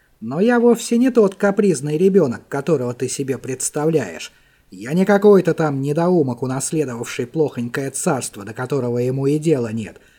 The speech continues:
и даже не дуреха, что сбежала с первым встречным авантюристом, захотевшим ее. «Мы знаем только то, что ты подруга капитана», признал он. «Твои товарищи почти ничего не говорили о твоем прошлом.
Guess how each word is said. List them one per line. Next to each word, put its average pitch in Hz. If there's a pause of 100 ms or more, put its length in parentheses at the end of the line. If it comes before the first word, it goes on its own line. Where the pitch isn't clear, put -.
(240)
и 110
даже 165
не 175
дуреха, 185
что 127
сбежала 135
с -
первым 123
встречным 127
авантюристом, 131
захотевшим 110
ее. 117 (800)
«Мы 196
знаем 214
только 214
то, 240 (140)
что -
ты 214
подруга 220
капитана», 226 (200)
признал 147
он. 113 (400)
«Твои 190
товарищи 226
почти 202
ничего 220
не 208
говорили 226
о 185
твоем 196
прошлом. 196